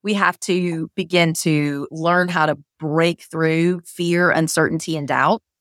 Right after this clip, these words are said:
that are running us and begin to live from courage and, um, and possibility and, um, and understand that we are safe and that we are secure and we are supported. It's teaching our body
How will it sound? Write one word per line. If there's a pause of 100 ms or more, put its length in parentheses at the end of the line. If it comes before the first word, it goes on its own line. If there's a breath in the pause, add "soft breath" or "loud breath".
(520)
that
are
running
us (280)
and
begin
to
live
from (440)
courage (140)
and, (300)
um, (260)
and
possibility
and, (380)
um,
and
understand
that
we
are (320)
safe (120)
and
that
we
are
secure
and
we
are
supported.
It's
teaching
our
body